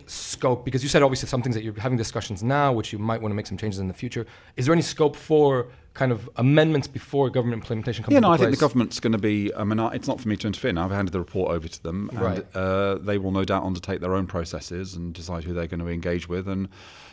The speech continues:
Speaker 2: I would expect they'll come back and they'll say, "Well, of the fifty-four recommendations, you know, X will be implemented as spe-, specified, Y will be implemented, but we're gonna change them, and Z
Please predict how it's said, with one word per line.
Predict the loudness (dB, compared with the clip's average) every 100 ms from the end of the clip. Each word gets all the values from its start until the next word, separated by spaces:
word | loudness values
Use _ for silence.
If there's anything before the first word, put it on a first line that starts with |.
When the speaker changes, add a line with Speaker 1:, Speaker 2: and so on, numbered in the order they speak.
| -14
Speaker 2:
I | -6 -4
would | -4
expect | -4 -6 -4
they'll | -4
come | -4 -4
back | -4 -4
and | -4 -2
they'll | -2
say, | -2 -2
"Well, | 0
of | -2
the | -4
fifty-four | -6 -6 -6 -4 -4
recommendations, | -4 -6 -4 -4 -6 -6 -6 -6 -8
you | -6
know, | -4 -4 -4
X | -8 -8 -8
will |
be | -2 -2
implemented | -2 -2 -2 -2
as | -2 -4
spe-, | -4 -4 -4
specified, | -4 -4 -4 -4 -2 -2
Y | 0 0
will | 0
be | 0
implemented, | 0 0 -2 -2 -4
but | -4
we're | -4
gonna | -2 -2
change | 0 -2 -4
them, | -4 -2
and | -2
Z | -2 -2